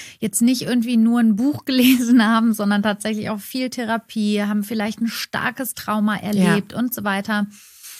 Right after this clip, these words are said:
Speaker 1: ähm, die einfach nicht weiterkommen.
Speaker 2: Mhm.
Speaker 1: Also, weil es ge-, war ja bei mir ähnlich. Ich habe
Speaker 2: Ja.
Speaker 1: so viele Jahre alles gemacht. Ich hatte diese körperlichen Symptome. Also
Speaker 2: Genau.
Speaker 1: mein Körper hat mir ja auch gesagt, so, "Hey, du hörst jetzt nicht auf, du machst da weiter,
Speaker 2: Ja.
Speaker 1: so lange,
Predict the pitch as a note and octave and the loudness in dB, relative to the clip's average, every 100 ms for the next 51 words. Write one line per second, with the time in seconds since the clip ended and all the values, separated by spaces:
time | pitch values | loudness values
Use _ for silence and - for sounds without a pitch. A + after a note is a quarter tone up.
0 | - _ - A3+ A3+ A3+ A3+ _ _ _ | -20 _ 0 2 2 2 -2 _ _ _
1 | _ _ _ _ _ _ C4 C4 - C4 | _ _ _ _ _ _ 0 0 2 0
2 | C4+ C4 A#3 B3 G3 F#3 F3+ - - - | 0 0 0 0 0 -2 -6 -10 -4 2
3 | F#3+ A#3 A3+ G#3+ A#3 A#3 A3+ - - - | 4 4 0 -2 -2 -2 -2 -4 -6 -10
4 | - - - - A3+ C4 A#3+ A3+ A#3+ A#3+ | -12 -14 -10 -2 0 0 0 2 2 2
5 | G#3+ G#3 F3 F#3 G3+ F3+ C4 D4 D4 C#4+ | 2 2 0 -4 -4 0 2 0 0 -2
6 | B3 A3+ F#3 F3 F3+ - - A#3 A#3+ - | -2 -2 -2 -4 -6 -4 -2 -2 -2 -4
7 | G3 F#3 - F#3 G3+ G3+ G#3+ G#3+ - C4+ | -4 -4 -6 -8 -8 -4 -4 -6 -6 -4
8 | C4 C4 A#3+ A3+ A#3+ A#3 A3 - F#3 F3 | -4 -4 -6 -2 -2 -2 -4 -4 -4 0
9 | G3 G3+ G#3 B3 B3 A#3 A#3 A3+ C#3+ - | 2 2 0 -2 -2 -2 0 0 -2 -6
10 | A#3 F#3+ G#3 G#3 F#3+ F#3+ C#4 - G3 G3 | -6 -2 -2 -2 -6 -6 -6 -6 -4 -2
11 | A3 G#3 G3 G#3+ A3 - - - G#3+ A3 | -2 -4 -2 0 0 0 -4 -4 -2 -2
12 | G#3+ G#3 F#3 G#3+ C4+ D4+ D4+ G3 C4+ C#4 | -2 -2 0 0 2 2 2 2 2 2
13 | A3+ B3+ C4 B3+ | 0 0 0 2